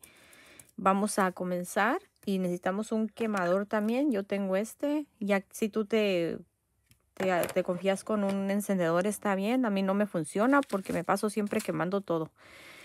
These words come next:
Y cera para nuestro hilo, para encerar nuestro, nuestro trabajo y para que condicione el hilo. Este, yo ya había empezado el, el video. Vamos a ocupar, cuando yo me refiero de estos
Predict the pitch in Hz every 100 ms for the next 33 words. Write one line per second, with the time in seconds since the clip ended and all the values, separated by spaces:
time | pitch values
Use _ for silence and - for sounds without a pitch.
0 | - - 208 196 196 190 - 214 226 226
1 | 202 190 185 - - 196 269 285 220 185
2 | 170 175 - - - - 202 - 180 190
3 | 214 214 - - 190 175 - 165 - -
4 | - - _ - 190 - 190 180 175 196
5 | 262 262 190 185 175 - 175 175 - 190
6 | 196 196 180 170 165 - - - - -
7 | - - 208 - 220 220 240 240 247 247
8 | 247 233 226 233 226 - 214 214 226 233
9 | 220 - - - - 208 226 240 233 214
10 | 202 220 226 220 214 190 - - - -
11 | 208 220 277 285 262 254 269 233 226 -
12 | 285 262